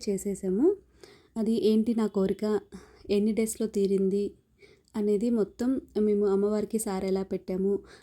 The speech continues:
అక్కడ టెంపుల్ అంతా నేను మళ్ళీ చూపిస్తానండి. మీకు ఒకసారి చెప్తాను, వీడియో స్కిప్ చేయకుండా చివరి వరకు చూడండి. ఆ, ఆ టెంపుల్ టైమింగ్స్ కూడా మార్చారండి, అవన్నీ కూడా నేను మీకు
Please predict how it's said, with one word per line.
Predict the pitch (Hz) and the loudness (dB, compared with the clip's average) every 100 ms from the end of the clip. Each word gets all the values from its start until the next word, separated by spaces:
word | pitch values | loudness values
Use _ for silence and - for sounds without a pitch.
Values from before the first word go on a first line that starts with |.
| - | -12
అక్కడ | 208 208 | -6 -4
టెంపుల్ | 208 202 196 208 | -2 0 0 2
అంతా | 196 190 | 2 2
నేను | 240 233 | 0 2
మళ్ళీ | 220 196 202 202 | 4 2 0 -4
చూపిస్తానండి. | 180 196 - 202 190 180 | -6 -6 -2 0 2 2
మీకు | 190 190 | 2 0
ఒకసారి | 185 196 190 190 190 | -2 -6 -8 -6 -8
చెప్తాను, | - 190 214 233 | -8 -4 0 2
వీడియో | 190 208 | 2 0
స్కిప్ | - 196 - | -2 -6 -2
చేయకుండా | 185 180 196 220 | -4 -2 0 0
చివరి | 220 196 185 | -2 -2 -2
వరకు | 185 180 202 | -2 -2 -4
చూడండి. | 208 180 180 214 381 - _ _ _ _ _ _ _ _ 240 | -4 -4 0 2 0 -2 _ _ _ _ _ _ _ _ -8
ఆ, | 233 220 214 | -6 -2 -2
ఆ | |
టెంపుల్ | 208 233 220 247 240 | 2 4 4 2 0
టైమింగ్స్ | 208 214 220 - | 2 4 2 0
కూడా | 220 233 | -2 2
మార్చారండి, | 208 185 - 214 190 190 254 | 2 0 -2 -2 0 2 2
అవన్నీ | 220 190 196 | 0 0 0
కూడా | 196 202 | 0 0
నేను | 214 208 | 0 2
మీకు | 190 185 | 0 0